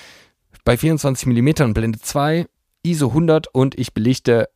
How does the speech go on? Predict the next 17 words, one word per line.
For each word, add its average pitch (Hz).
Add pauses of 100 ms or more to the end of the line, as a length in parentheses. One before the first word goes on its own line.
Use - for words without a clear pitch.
(140)
eine 135
Sekunde, 127 (1400)
hoffentlich -
mit 90
Stativ, - (200)
<laughs> -
sonst -
könnte -
es -
verwackeln, 143 (500)
dann 113
muss 156
ich 143
genau 131
das 160
mit 120
der 104